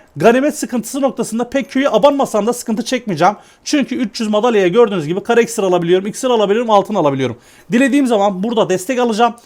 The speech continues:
Üç bin dört yüz civarında zaten madalyam var görüyorsunuz. Abi her hafta da zaten ortalama bine yakın geliyor. Baskın savaşlarını takip eden arkadaşlar onu da biliyor arkadaşlar. Onu da bir hatırlatmasını yaptıktan sonra şöyle bir bakıyorum.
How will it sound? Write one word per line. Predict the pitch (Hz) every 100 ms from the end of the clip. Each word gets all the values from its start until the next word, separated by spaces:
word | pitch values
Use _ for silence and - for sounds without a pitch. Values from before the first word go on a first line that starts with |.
| _
Üç | 247 -
bin | 247 214
dört | 233
yüz | 233
civarında | 196 202 196 220
zaten | 214 196 165
madalyam | 151 175 240 240 220
var | 226
görüyorsunuz. | 202 226 240 233 233 - - -
Abi | - 214 180
her | 185 254
hafta | 202 233
da | 208
zaten | 180 180 240
ortalama | 226 226 220 185 180 165
bine | 233
yakın | 208 175 233
geliyor. | 190 214 135
Baskın | 226 226 285
savaşlarını | 285 254 220 226 202
takip | 247 247 247
eden | 254
arkadaşlar | 247 202 208 - 269 -
onu | 214 262
da | 226
biliyor | 208 240
arkadaşlar. | 165 156 180 - 247
Onu | 226 277 233
da | 226
bir |
hatırlatmasını | 240 233 226 208 202 247
yaptıktan | 247 - - 262
sonra | 185 226
şöyle | 240 - 294 254
bir | 226
bakıyorum. | 185 - 156 113